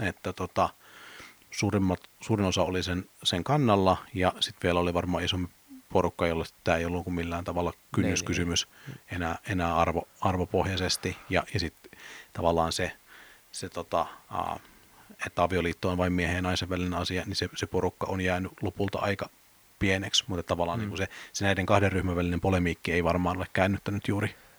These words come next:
Speaker 1: ketään.
Speaker 2: En, en, en usko kyllä. Voisiko tähän ehkä ihan lopuksi sit, sit tiivistää kaiken sanomalla, että,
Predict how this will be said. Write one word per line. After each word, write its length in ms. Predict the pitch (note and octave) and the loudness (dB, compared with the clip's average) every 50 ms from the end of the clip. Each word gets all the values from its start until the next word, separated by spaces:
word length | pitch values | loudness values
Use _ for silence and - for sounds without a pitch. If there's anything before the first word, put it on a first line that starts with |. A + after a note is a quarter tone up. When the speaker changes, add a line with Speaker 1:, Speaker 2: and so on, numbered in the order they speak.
| _ | _
Speaker 1:
ketään. 400 | - - - A2+ B2 A2 G#2 A#2 | 0 0 2 4 2 2 2 2
Speaker 2:
En, 200 | A#2 G#2+ G2+ - - - | 0 -2 -4 -6 -8 -6
en, 80 | A2+ | -6
en 100 | G#2+ G#2 | -4 -4
usko 260 | G2 F#2 - - G#2 - - | -4 -6 -8 -10 -12 -14 -10
kyllä. 240 | - A2 G#2 G#2+ A2 - - - _ _ A#2+ A#2 | -6 -4 -4 -4 -4 -6 -12 -20 _ _ -4 -2
Voisiko 220 | C3+ C3+ - - | -2 -2 -2 -2
tähän 320 | F3 F3 E3 D#3+ D#3+ D3+ - - | 0 0 2 2 0 -2 -4 -4
ehkä 200 | C#3 - - C#3 | -4 -2 0 0
ihan 200 | C#3 C3+ B2+ B2 | 2 2 4 2
lopuksi 340 | B2 A#2+ A#2+ G2+ - - G2+ | 2 2 0 -4 -4 -2 -2
sit, 140 | G#2+ G2+ - _ - | -2 -2 -4 _ -6
sit 400 | - G#2 F#2 - _ - - - - - C#3+ A#2+ A2+ A2 A#2+ | -6 -6 -6 -8 _ -16 -16 -16 -20 -20 -20 -20 -20 -16 -8
tiivistää 420 | - A#2 A2+ G#2 G#2 - - G2 F#2+ - | -2 0 0 0 0 0 -2 -2 -2 0
kaiken 300 | - F#2+ F#2+ F#2+ E2+ E2+ | 0 0 0 0 -2 -2
sanomalla, 440 | - G#2 G#2 G#2 G#2 G#2 G2+ G2 | -2 -2 -2 -2 -2 -2 0 -2
että, 300 | G2+ - - - A#2+ G#2+ | -4 -4 -4 -6 -6 -6